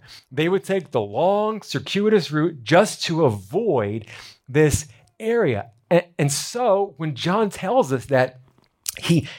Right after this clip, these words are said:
had to go, we know it wasn't because it was the only route that he could take. Rather,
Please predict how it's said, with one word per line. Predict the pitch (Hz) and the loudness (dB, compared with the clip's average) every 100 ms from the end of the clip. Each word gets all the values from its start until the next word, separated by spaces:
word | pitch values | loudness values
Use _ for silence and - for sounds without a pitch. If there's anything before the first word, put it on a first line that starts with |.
| - | -12
had | - 170 196 208 | -4 0 0 0
to | - | -6
go, | 120 107 202 254 95 95 120 120 _ _ _ _ _ _ _ _ - | -12 -2 0 0 -2 -6 -10 -12 _ _ _ _ _ _ _ _ -4
we | 131 240 254 | 2 2 0
know | 240 226 | 0 2
it | 202 | 0
wasn't | 127 127 196 233 226 220 | -4 -4 0 0 -2 -6
because | 220 - 170 | -4 0 0
it | 185 | 0
was | 185 143 | -2 -2
the | 170 | 2
only | 139 127 143 | 2 2 -2
route | 110 107 107 | -2 -2 0
that | 104 | -2
he | 95 | -2
could | - - | -4 -4
take. | 107 - - _ _ _ _ _ _ _ _ - | -6 -6 -18 _ _ _ _ _ _ _ _ -2
Rather, | 147 - | -2 -2